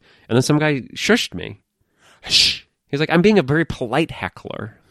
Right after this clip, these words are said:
I'm not screaming. I'm just clapping." Maybe I should just give, <gasps> Josh, you know, sometimes,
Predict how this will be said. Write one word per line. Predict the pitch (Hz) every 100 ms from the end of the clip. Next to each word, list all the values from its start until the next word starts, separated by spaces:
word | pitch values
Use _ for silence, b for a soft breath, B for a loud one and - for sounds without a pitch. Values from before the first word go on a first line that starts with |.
| _
I'm | 127
not | 151 -
screaming. | - - 107 151 87
I'm | 85
just | 104 117 - _ _
clapping." | - 160 165 - - 120 _ b b b b b b
Maybe | 349
I |
should | 339 262
just | 196 -
give, | 160 135 156
<gasps> | 208 131 - _ _ _ _ _ _ _ _ _
Josh, | - 78 101 135 - - _ _ _ _ _ _ _ -
you | 311
know, | 359
sometimes, | - 175 165 151 135 123 -